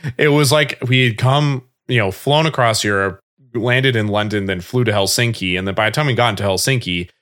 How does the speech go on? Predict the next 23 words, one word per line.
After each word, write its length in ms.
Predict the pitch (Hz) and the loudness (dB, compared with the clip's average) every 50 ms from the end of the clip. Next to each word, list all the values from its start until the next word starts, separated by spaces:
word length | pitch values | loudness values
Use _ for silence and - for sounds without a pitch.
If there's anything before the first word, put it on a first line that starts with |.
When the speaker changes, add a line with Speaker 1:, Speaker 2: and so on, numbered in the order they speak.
| _ _ _ _ _ | _ _ _ _ _
Speaker 2:
it 220 | - 127 127 123 120 | 0 2 2 2 0
felt 300 | 123 - - 151 151 147 | 0 0 0 0 2 2
like 160 | 127 120 107 | 0 -2 0
we 100 | - 113 | 0 -2
were 80 | 110 104 | -2 0
just 240 | 90 110 117 107 - | 0 0 -2 -2 -2
touching 340 | - - 117 - - 110 101 | -4 -4 -2 -2 -2 -2 0
down 240 | 104 107 110 110 | 2 2 2 0
in 120 | 104 95 85 | 0 -2 -4
Pearson 560 | - - 135 131 113 - - 87 82 87 90 | -4 -2 -2 0 0 -2 -2 -4 -6 -6 -6
because 320 | 90 90 - 104 98 92 | -8 -6 -4 -4 -4 -2
the 160 | - 98 90 - | -4 -6 -6 -4
weather 300 | - 101 117 117 120 113 | -2 0 0 0 0 0
was 240 | 104 92 95 92 87 | 0 0 -2 -2 -4
exactly 640 | 104 87 85 87 - 95 92 107 117 - - 117 110 | -4 -6 -8 -6 -4 0 0 0 -2 -2 -2 -2 -2
the 140 | 92 95 95 | 0 -2 -2
same 420 | - - 104 104 101 95 92 90 | 0 0 0 2 0 0 -2 -2
as 160 | 90 90 90 | -4 -6 -4
when 160 | - 92 90 90 | -4 -4 -4 -2
we 100 | 87 85 | -4 -2
Speaker 1:
Oh, 60 | 120 | 0
yeah. 60 | 123 | 2
Speaker 2:
left. 380 | 120 123 107 92 90 - - | 2 2 2 0 -2 -4 -8